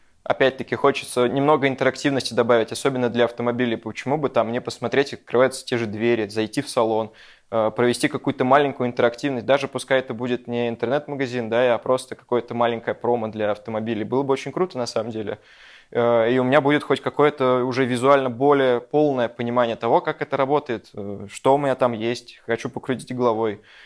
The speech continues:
и чтобы это было близко с реальностью. Звучит неплохо. И, ну и, конечно, такая достаточно для меня актуальная проблема — это жилые комплексы, коттеджные посёлки. То есть, опять-таки, всё то же самое, что и с автомобилями, и с какими-то другими средствами передвижения, только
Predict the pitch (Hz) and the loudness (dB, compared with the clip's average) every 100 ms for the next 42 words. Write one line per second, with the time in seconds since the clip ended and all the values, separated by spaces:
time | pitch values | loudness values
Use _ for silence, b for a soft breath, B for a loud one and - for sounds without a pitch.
0 | B 117 117 - 131 139 127 143 143 123 | B -4 -4 0 0 0 0 0 0 0
1 | 151 - - 131 131 113 - 82 - - | -2 -4 2 4 4 0 -10 -14 -16 -18
2 | - _ _ _ - 117 - 156 156 143 | -20 _ _ _ -10 -8 -8 -8 -2 2
3 | 120 - 110 B B B B 139 175 175 | 2 -2 -18 B B B B -2 2 2
4 | - 143 139 131 135 - 131 113 110 117 | 2 0 0 -4 -2 2 4 2 -2 -2
5 | 107 - 110 107 101 104 117 123 120 107 | -2 -6 -10 -10 -10 -6 -4 0 0 0
6 | - 120 - 117 117 - 120 120 113 110 | -4 -6 0 0 0 -4 -4 -2 -2 -4
7 | 107 113 117 117 185 165 147 - - - | -6 -2 0 2 0 -2 -10 -10 -8 -2
8 | 120 110 113 113 - 139 160 - 113 113 | -2 -2 -4 -6 0 0 0 -2 -6 -6
9 | b b _ 120 117 - - 165 151 - | b b _ -2 0 -2 2 2 2 -4
10 | - - 147 147 156 151 - 151 127 113 | -10 -2 0 4 2 2 4 4 2 -4
11 | - 123 120 120 120 - 123 120 165 170 | 0 2 2 0 -4 -4 -2 0 0 2
12 | 147 123 110 - 120 117 117 127 151 127 | 0 -2 -6 -6 -6 -4 -4 -4 -4 -2
13 | 120 120 123 110 113 117 120 180 180 - | -4 -4 -6 -6 -6 -4 -2 -2 -2 0
14 | 135 - 127 104 | -2 0 0 0